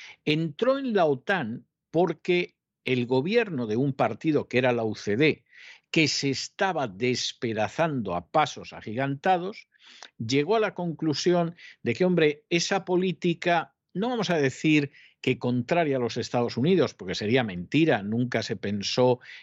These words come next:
en acabar con la presencia de bases militares americanas en territorio español, pero sí de cierta independencia en política internacional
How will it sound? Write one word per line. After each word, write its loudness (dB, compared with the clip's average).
en -2
acabar 0
con -4
la -6
presencia -2
de -2
bases -2
militares 0
americanas -2
en -6
territorio -4
español, 0
pero 4
sí -2
de 2
cierta 2
independencia 0
en -6
política 0
internacional 0